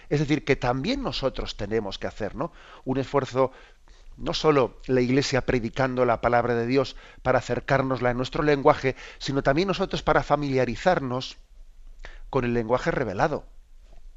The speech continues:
Que nosotros no podemos cambiar la Biblia, eh,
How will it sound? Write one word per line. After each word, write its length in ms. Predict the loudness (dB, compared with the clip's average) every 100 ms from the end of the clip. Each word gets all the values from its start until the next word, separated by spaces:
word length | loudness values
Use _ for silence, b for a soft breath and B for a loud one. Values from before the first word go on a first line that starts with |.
| -16
Que 100 | -14
nosotros 300 | -12 -12 -6
no 80 | -2
podemos 300 | 0 0 -2
cambiar 340 | -4 0 0
la 80 | 0
Biblia, 480 | -2 -2 0 -2 -2 b b b b b b -18 -10
eh, 580 | -8 -8 -10 -12 -16